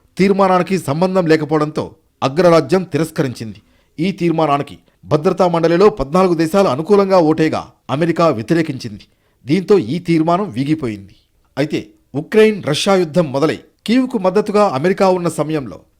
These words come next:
పశ్చిమాసియాలో యుద్ధం మొదలైతే పరిస్థితులు మరింత దారుణంగా మారతాయి. ఎందుకంటే అటు ఉక్రెయిన్, ఇటు ఇజ్రాయెల్ రెండింటి పక్షాన అమెరికానే కాదు, ఏ దేశాలు ఉండే పరిస్థితి లేదు. ఇక ఉక్రెయిన్ రష్యా యుద్ధంలో తామెందుకు ఇబ్బంది పడాలని మిత్రదేశాలు భావించినా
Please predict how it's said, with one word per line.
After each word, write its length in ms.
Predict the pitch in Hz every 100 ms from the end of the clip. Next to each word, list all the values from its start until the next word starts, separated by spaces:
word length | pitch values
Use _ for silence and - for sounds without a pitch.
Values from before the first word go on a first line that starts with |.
| -
పశ్చిమాసియాలో 720 | 156 - 233 214 208 190 196
యుద్ధం 340 | 165 127 180 180
మొదలైతే 420 | 160 160 156 135 - _ _
పరిస్థితులు 480 | 139 170 175 196 175 104
మరింత 320 | 127 190 - 131 104
దారుణంగా 480 | 127 170 170 160 160
మారతాయి. 400 | 110 104 98 _ _ _
ఎందుకంటే 460 | 139 160 196 180 127 - _ _ 147
అటు 180 | 160 139 135
ఉక్రెయిన్, 360 | - 180 196 185 _
ఇటు 180 | 165 151
ఇజ్రాయెల్ 460 | 131 120 143 95 - _ _ _
రెండింటి 420 | 135 190 247 214
పక్షాన 400 | - 180 190 190 196
అమెరికానే 440 | 120 160 170 175 175
కాదు, 260 | 160 110 92 _ _
ఏ 120 | 101 156
దేశాలు 400 | 175 180 202 202
ఉండే 260 | 185 170 170
పరిస్థితి 420 | 160 139 147 156
లేదు. 200 | 120 104 _ _ _ _
ఇక 160 | 208 151 -
ఉక్రెయిన్ 420 | 135 131 196 202 156
రష్యా 280 | 135 - 196
యుద్ధంలో 400 | 175 151 170 202 202
తామెందుకు 400 | 123 170 208 233
ఇబ్బంది 340 | 202 160 202 196
పడాలని 420 | 190 185 185 190
మిత్రదేశాలు 680 | 127 - 185 175 165 180 160
భావించినా 400 | 131 156 151 156